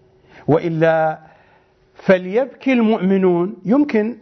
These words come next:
أن يبكي في بيته، يدخل إلى الغرفة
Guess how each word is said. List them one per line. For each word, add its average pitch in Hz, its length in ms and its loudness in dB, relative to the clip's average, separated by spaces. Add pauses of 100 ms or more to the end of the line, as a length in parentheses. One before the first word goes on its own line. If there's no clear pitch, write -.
أن 156 240 -2
يبكي 196 520 -2
في 196 140 -4
بيته، 180 500 -4 (3750)
يدخل 185 340 0
إلى 151 280 -2
الغرفة 160 520 -4